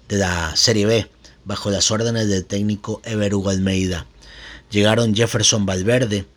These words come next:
Kevin Arroyo, Rommel Cabezas, Brian Oña, Byron Palacios, Manuel Balda y Diego Armas. Salió Nicolás Ávila, se quedó el plantel que logró el ascenso y donde destacaron los goleadores Ronnie Carrillo y Jorge Ordóñez,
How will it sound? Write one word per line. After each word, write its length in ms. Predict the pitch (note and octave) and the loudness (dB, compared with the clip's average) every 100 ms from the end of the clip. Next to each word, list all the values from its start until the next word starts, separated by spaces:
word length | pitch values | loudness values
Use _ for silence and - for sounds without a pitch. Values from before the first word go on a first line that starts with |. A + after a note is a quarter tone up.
| _ | _
Kevin 320 | - A2+ A2 F#2+ | -4 0 0 0
Arroyo, 560 | F#2 A#2+ G#2+ G#2 A2 - | 0 0 0 -2 -6 -12
Rommel 380 | - A2 G#2+ G2 | -6 0 0 -2
Cabezas, 580 | F#2 G#2+ A#2 - G2+ - | -2 0 2 0 -2 -4
Brian 320 | A2 A2 G2+ | -2 0 0
Oña, 380 | A2 G2+ G2+ G#2 - - - - | 0 0 -2 -6 -16 -20 -14 0
Byron 280 | B2 C3 | 2 2
Palacios, 720 | A#2 G#2 A2 A2+ - G#2+ - - - | 2 0 0 2 0 0 -6 -8 -8
Manuel 300 | G2+ G#2+ G#2+ | -4 -2 0
Balda 420 | A2+ C3 C3 C3 | 0 0 -2 -6
y 140 | - G2+ | -6 -2
Diego 280 | G2 G2 F#2+ | 0 0 -2
Armas. 460 | F#2 F2 - - - - - - | -2 -4 -6 -8 -12 -20 -20 -8
Salió 360 | - G#2+ G#2+ A2 | -2 2 2 2
Nicolás 480 | A2 G#2 G2+ - - | 0 -2 0 0 -2
Ávila, 420 | C3+ C#3 G#2 F2 - - | 0 2 2 -2 -8 -8
se 240 | - A2 - | -2 -2 -2
quedó 400 | G#2+ G#2+ B2 - | -2 0 0 -2
el 160 | A2+ | -4
plantel 380 | G2+ F#2+ F#2+ A#2+ | -4 -4 -4 -4
que 120 | A#2 | -2
logró 240 | G2+ G2+ A2+ | 0 0 0
el 80 | |
ascenso 540 | G2+ - D3+ D#3 - - | 0 2 2 0 -2 -2
y 60 | A2 | -2
donde 260 | G2+ G2+ | 0 0
destacaron 540 | G2 - G2 A2+ A#2+ A2+ | -2 -4 -8 -6 -4 -2
los 140 | G#2 | 0
goleadores 680 | G2+ G2+ F#2+ A2 A2+ G2+ - - - - G2+ | 0 0 0 2 2 0 -2 -8 -20 -16 -4
Ronnie 340 | A#2 B2+ B2 | 0 2 2
Carrillo 560 | G2+ F#2+ C3+ C#3 D3 - | -2 -2 -2 0 -2 -4
y 100 | G#2 | -10
Jorge 520 | - A2 A2 - - | -4 -2 -2 -4 -6
Ordóñez, 680 | G#2+ F#2+ A2 B2+ G#2 F2 | -6 -2 2 2 2 0